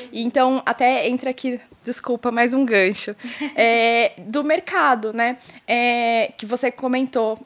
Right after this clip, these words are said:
Speaker 2: é, sobre o fato da gente ter aplicações muito,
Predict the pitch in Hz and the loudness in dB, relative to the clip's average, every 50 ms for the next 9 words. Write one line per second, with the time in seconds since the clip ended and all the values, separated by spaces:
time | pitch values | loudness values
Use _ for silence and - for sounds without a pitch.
0 | _ - 220 220 220 220 208 - 220 - - 254 226 220 247 262 262 - - 240 | _ -6 -4 -2 0 0 -2 -2 -4 -2 -2 -2 -2 0 -2 -2 -2 2 0 0
1 | 240 240 262 226 233 247 254 240 240 - - - 254 233 247 240 214 240 - 240 | 0 0 -2 -2 -2 -2 -2 -4 -6 -8 -4 -2 -2 0 0 0 -2 -2 -4 -8
2 | 254 - 262 233 - 269 247 247 233 240 254 247 262 262 269 262 - 294 285 277 | -8 -8 -6 -6 -4 -4 -4 -4 -2 -2 -2 0 0 0 -2 -2 -2 -2 0 2
3 | 277 269 269 262 254 247 233 214 190 | 2 2 2 2 2 2 0 -2 -6